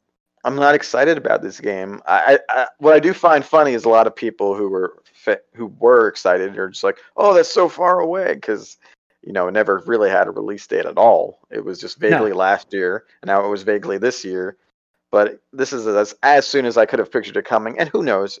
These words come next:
Speaker 1: It probably still will get delayed from this anyway.
Speaker 2: I don't think it's coming out this
Speaker 1: Um,
Speaker 2: year. But it has, at least it's be-, being developed. We know that
Speaker 1: But
Speaker 2: now,
Speaker 1: we,
Speaker 2: at least. I,
Speaker 1: but
Speaker 2: it's
Speaker 1: we
Speaker 2: not my fault.
Speaker 1: haven't had gameplay footage now for, what, like, a year and a half?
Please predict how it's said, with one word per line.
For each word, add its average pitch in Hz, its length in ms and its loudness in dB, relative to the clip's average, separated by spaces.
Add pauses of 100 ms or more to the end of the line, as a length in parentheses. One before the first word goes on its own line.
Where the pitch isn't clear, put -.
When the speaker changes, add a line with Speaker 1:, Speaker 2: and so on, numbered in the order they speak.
Speaker 1:
It 147 140 -4
probably 110 460 -4
still 101 340 -2
will 101 100 -4
get 101 160 -2
delayed 95 240 -6
from 98 140 -12
this 107 240 -12
anyway. 98 440 -6 (800)
Speaker 2:
I 196 60 -4
don't 202 100 -6
think 156 120 -4
it's 98 60 2
coming 98 180 2
out 98 120 -2
this 95 80 -16
Speaker 1:
Um, 90 100 -18
Speaker 2:
year. 113 100 -14 (300)
But 165 120 0
it 180 100 4
has, 180 200 0
at 175 120 0
least 262 220 -2
it's - 80 -20
be-, 220 180 0
being 165 260 -6
developed. 143 380 -8
We 131 80 -8
know 147 220 -4
that 110 180 -10
Speaker 1:
But 185 120 -2
Speaker 2:
now, - 20 4
Speaker 1:
we, 208 100 2
Speaker 2:
at 202 60 0
least. - 200 -8
I, 131 60 -8
Speaker 1:
but 143 120 4
Speaker 2:
it's 165 60 2
Speaker 1:
we 180 100 2
Speaker 2:
not - 20 -6
my 151 60 -4
fault. 160 100 4
Speaker 1:
haven't 190 260 0
had 156 560 0
gameplay 139 560 0
footage 131 400 -2
now 107 220 0
for, 101 460 -4
what, 107 280 0
like, 92 140 -4
a 95 80 -12
year 107 260 -8
and 110 80 -6
a 95 60 -6
half? 101 500 -8